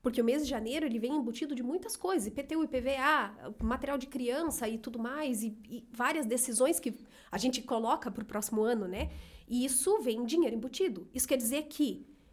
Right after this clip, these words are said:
eu trouxe um cartão de crédito pendurado do mês passado, que eu gastei um monte de presente, já cai em I P V A, I P T U,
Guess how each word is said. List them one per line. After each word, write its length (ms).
eu 100
trouxe 320
um 60
cartão 260
de 80
crédito 340
pendurado 460
do 100
mês 120
passado, 320
que 60
eu 40
gastei 240
um 40
monte 200
de 60
presente, 580
já 160
cai 160
em 60
I 20
P 120
V 140
A, 80
I 40
P 120
T 160
U, 280